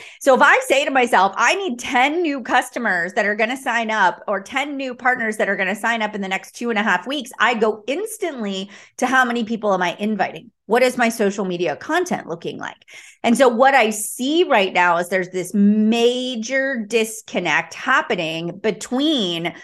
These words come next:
the goal that people are setting, the work that needs to happen, and people's proven track record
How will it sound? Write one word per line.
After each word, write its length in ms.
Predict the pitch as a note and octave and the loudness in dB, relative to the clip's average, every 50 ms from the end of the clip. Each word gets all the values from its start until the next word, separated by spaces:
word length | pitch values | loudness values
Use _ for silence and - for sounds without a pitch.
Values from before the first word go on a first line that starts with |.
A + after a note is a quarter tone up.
| - _ _ | -20 _ _
the 160 | D3+ F3 F#3+ | 0 0 0
goal 500 | F#3 E3+ D#3+ A3 A3 A#3+ C4+ D4 D#4+ E4 | 0 2 4 4 4 6 6 4 6 4
that 120 | F4 F4 | 2 0
people 320 | - - D4+ D4 - C4+ C#4 | 0 -4 -6 -4 0 2 4
are 220 | C#4 C4+ C4+ C#4 | 4 4 2 0
setting, 680 | C4+ - - D4 B3+ A#3 F#3 E3+ E3 E3 E3+ A3 C4+ D4 - _ _ _ _ _ _ _ _ _ _ | 0 -2 0 2 4 4 4 2 -2 -4 -6 -8 -10 -12 -14 _ _ _ _ _ _ _ _ _ _
the 140 | G3+ G#3+ G3+ | 2 2 2
work 400 | G3+ F#3+ G3+ A#3 B3+ C4 C4 - | 4 4 2 4 2 2 0 0
that 200 | C#4+ D4+ D#4 C4+ | 0 2 2 2
needs 360 | C4 C4+ C4+ C4 A#3+ G#3 G3+ - | 2 0 -2 -2 -2 -4 -4 -2
to 120 | A3+ G3+ | -2 -2
happen, 760 | G3+ G3+ C4 C4+ D#4 D#4 - G3+ F3+ E3+ E3+ F#3 G#3 A3 - _ _ _ _ _ - - - - _ | -2 0 2 2 2 2 2 0 0 0 -4 -8 -12 -12 -14 _ _ _ _ _ -20 -20 -20 -10 _
and 200 | - A#3 A#3+ A3 | -2 -2 -2 -2
people's 520 | A3+ - C4 B3 C4 C4 B3+ A#3 G#3+ G3+ G#3+ | -2 -2 -2 0 2 4 4 4 4 0 -4
proven 640 | - - - C#4 C#4+ D4+ D#4 D#4 C#4+ E4 D#4+ D#4 | -12 -12 -8 -6 -4 -2 -2 0 0 0 0 0
track 440 | D4 - - D#4 C4+ B3+ C4 C4 C4 | -2 -2 0 2 2 2 2 0 0
record 400 | - A3+ G#3 G#3+ G#3+ A3+ G#3+ G3 | 0 0 0 0 0 0 0 0